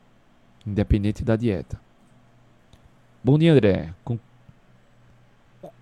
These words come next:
quando como ovos sinto cólicas,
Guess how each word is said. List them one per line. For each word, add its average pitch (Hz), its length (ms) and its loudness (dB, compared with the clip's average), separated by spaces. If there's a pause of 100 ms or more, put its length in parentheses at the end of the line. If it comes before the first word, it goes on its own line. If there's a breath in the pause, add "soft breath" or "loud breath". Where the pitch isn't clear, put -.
(180)
quando 143 680 0 (240)
como 123 640 -2 (280)
ovos 113 360 2
sinto - 420 -10
cólicas, 107 800 -4